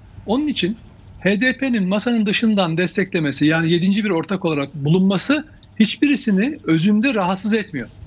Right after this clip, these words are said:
Ona karşı mücadele etmiyorlar mesela. Daha iki hafta önce P K K'nın elebaşı Öcalan için yürüyüş yapmış H D P'lileri çok rahatlıkla hepsi tamamı içine sindiriyor. Şimdi gelelim yurt dışı seyahatlerine. Elbette ki bö-, seçime giderken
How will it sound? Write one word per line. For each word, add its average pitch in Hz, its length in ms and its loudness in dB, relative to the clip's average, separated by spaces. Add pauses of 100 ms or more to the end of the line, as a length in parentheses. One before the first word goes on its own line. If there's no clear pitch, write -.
(300)
Ona 220 240 0
karşı 226 340 0
mücadele 208 460 0
etmiyorlar 127 460 -6
mesela. 113 460 -10 (140)
Daha 160 200 0
iki 185 200 0
hafta 180 260 -4
önce 139 220 -2
P 180 200 -2
K 180 180 -2
K'nın 165 380 -2 (360)
elebaşı 160 500 -2
Öcalan 160 380 0
için 135 200 -6
yürüyüş 156 320 2
yapmış 139 360 -2 (120)
H 175 160 2
D 190 160 0
P'lileri 160 400 -2
çok - 280 -2
rahatlıkla 196 460 -2
hepsi 233 400 -2
tamamı 285 380 -2
içine 220 240 0
sindiriyor. 170 440 0
Şimdi 269 260 0
gelelim 254 340 2 (400)
yurt - 180 0
dışı 190 280 2
seyahatlerine. 131 600 -2 (500)
Elbette 269 500 0
ki 156 220 -4 (400)
bö-, 190 240 -4
seçime 247 380 -2
giderken 233 560 -2